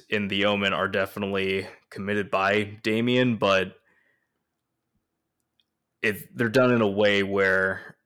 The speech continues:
he's still trying to hide it. And, you know, that's creepy in its own right,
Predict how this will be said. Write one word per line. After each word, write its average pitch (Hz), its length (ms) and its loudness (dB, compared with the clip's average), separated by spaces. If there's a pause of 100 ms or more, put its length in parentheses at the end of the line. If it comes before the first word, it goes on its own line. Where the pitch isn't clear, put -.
(260)
he's 98 560 -6
still 101 760 -2
trying 98 200 -6
to 90 60 -8
hide 101 340 -4
it. 62 160 -12 (1200)
And, 95 560 -4 (580)
you 98 100 -8
know, 92 240 -6
that's 120 280 -2
creepy 113 340 -4
in 95 80 -2
its 90 120 -8
own 123 200 2
right, 95 340 0